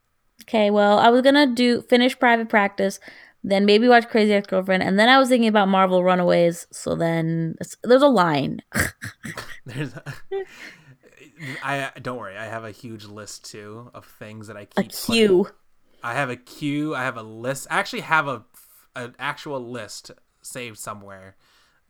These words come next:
Speaker 2: of just stuff that I need to watch, and I've yet to, like, even tap into it. <laughs> So, yeah, I'm, I'm
Speaker 1: I know,
Speaker 2: really
Speaker 1: and I still
Speaker 2: behind.
Speaker 1: haven't finished shows that I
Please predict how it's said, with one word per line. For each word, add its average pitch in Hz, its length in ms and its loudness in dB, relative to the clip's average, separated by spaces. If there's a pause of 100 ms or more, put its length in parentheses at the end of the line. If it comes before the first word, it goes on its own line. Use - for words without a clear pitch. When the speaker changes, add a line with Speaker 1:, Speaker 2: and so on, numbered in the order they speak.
(100)
Speaker 2:
of 113 200 -12
just - 220 -12
stuff 131 300 -8
that 131 80 -10
I 120 80 -14
need 120 160 -16
to 110 80 -16
watch, 107 460 -16
and 113 120 -18
I've 104 180 -16
yet 107 340 -20
to, 110 120 -16
like, 101 320 -20
even 110 380 -20 (100)
tap - 340 -14
into 101 300 -20
it. 95 220 -20
<laughs> 143 80 -14 (580)
So, 101 440 -14 (520)
yeah, 95 240 -20
I'm, 110 200 -14
I'm 123 180 -6
Speaker 1:
I 202 60 0
know, 196 80 0
Speaker 2:
really 190 100 2
Speaker 1:
and 220 100 2
I 247 60 2
still 294 200 4
Speaker 2:
behind. 277 100 6
Speaker 1:
haven't 254 100 2
finished 226 260 -2
shows 214 280 2
that 190 100 2
I 180 180 2